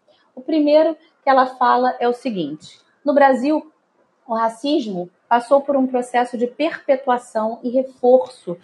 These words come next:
após a abolição da escravatura." A Lélia, nos textos dela, ela se preocupava em trazer o Brasil escravista e fazer, é, toda a, a, a, as mudanças, ou não, que passou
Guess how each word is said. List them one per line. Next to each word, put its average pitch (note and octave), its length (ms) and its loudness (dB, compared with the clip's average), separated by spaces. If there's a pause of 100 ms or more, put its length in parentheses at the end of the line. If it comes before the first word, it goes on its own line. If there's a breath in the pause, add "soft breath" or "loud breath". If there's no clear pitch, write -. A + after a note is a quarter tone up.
(200 loud breath)
após A3 360 6
a A3+ 40 2
abolição G#3 420 -4
da G3+ 80 -6
escravatura." G3 760 -4 (420 loud breath)
A A#3+ 80 2
Lélia, D#4+ 240 4
nos C#4+ 200 -2
textos A#3+ 440 -2
dela, G3+ 500 0 (180 soft breath)
ela A3+ 120 0
se B3 160 -6
preocupava G#3+ 1000 0 (200)
em B3+ 120 0
trazer F#3 640 -2 (240)
o A3+ 60 -10
Brasil A3 460 2
escravista A3+ 880 -6 (220 soft breath)
e C4+ 80 -4
fazer, C4 720 -2 (260)
é, A3+ 220 -2
toda F4+ 360 0
a, D4 280 4
a, - 380 2 (160)
a, - 20 2
as A3+ 100 -4
mudanças, B3+ 880 0
ou A3 220 -4
não, G3 360 -4 (560)
que A#3+ 140 -4
passou A#3+ 680 -2